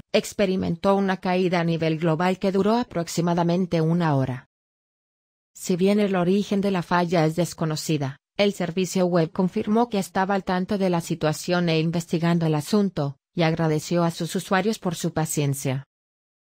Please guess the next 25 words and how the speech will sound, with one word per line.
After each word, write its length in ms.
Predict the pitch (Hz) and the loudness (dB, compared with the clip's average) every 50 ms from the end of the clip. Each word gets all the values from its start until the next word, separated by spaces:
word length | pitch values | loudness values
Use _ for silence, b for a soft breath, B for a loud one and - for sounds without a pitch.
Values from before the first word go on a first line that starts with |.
| _ _ _ _ _ _ - | _ _ _ _ _ _ -6
Netflix 640 | - 208 208 208 - - 247 220 208 180 - - - | -2 -2 -2 -2 -4 -2 0 2 2 0 0 -4 -2
anunció 480 | 214 208 190 160 160 165 - - 226 233 | 0 0 2 0 0 -2 0 0 2 2
momentos 560 | 240 233 226 233 226 220 202 - 180 160 - | 4 4 4 2 2 0 0 -2 -2 -2 0
más 240 | 185 180 180 190 - | 0 0 0 0 0
la 100 | 180 165 | 0 0
vuelta 360 | 156 165 180 185 - 190 175 | 2 2 0 0 0 -2 -2
del 120 | 175 175 | -2 -2
servicio, 640 | 175 - 202 180 170 160 151 143 - - 147 135 135 _ _ _ _ | -2 -2 -4 -2 0 -2 -2 -2 -2 -4 -4 -4 -6 _ _ _ _
e 100 | - 180 | 0 2
incluso 460 | 170 160 - - 190 202 196 - 196 | 2 2 2 2 0 0 0 0 -2
distintos 580 | 170 180 170 - - - 180 196 - 202 170 - | -2 -2 -4 -6 -6 -4 -4 -2 -2 -2 -4 -4
usuarios 480 | 190 170 - 202 185 185 214 220 - 208 | -4 -4 0 0 0 2 0 0 0 0
en 100 | 180 165 | 0 0
las 120 | 160 156 | 0 0
redes 320 | 165 180 185 185 202 190 | 0 0 0 0 -2 -2
sociales 680 | - - 196 165 - - - 196 185 185 190 202 190 - | -2 -4 -6 -6 -4 -2 0 0 2 2 0 0 -2 -4
están 360 | 185 165 - - 175 165 170 | -8 -6 -2 0 0 2 2
informaron 580 | 170 170 160 - 160 156 170 185 185 196 196 196 | 2 0 0 0 -2 0 0 0 0 0 -2 -2
que 140 | - 170 170 | -2 -4 -4
pueden 340 | - 175 170 165 175 170 | 0 0 0 2 0 0
ingresar 480 | 175 180 180 185 170 165 - - 185 185 | 0 -2 -2 -4 -4 -6 -2 -2 0 0
al 160 | 185 180 175 | 0 0 -2
contenido 580 | - 180 170 165 - 170 170 185 185 170 165 147 | -2 -2 -2 -2 0 0 0 2 2 2 0 0
sin 200 | - - 151 151 | 0 -2 -2 -2
problemas. 680 | - - 151 139 139 135 127 123 127 135 - - - | -2 -2 -2 -2 -2 -2 -2 -4 -6 -8 -12 -16 -18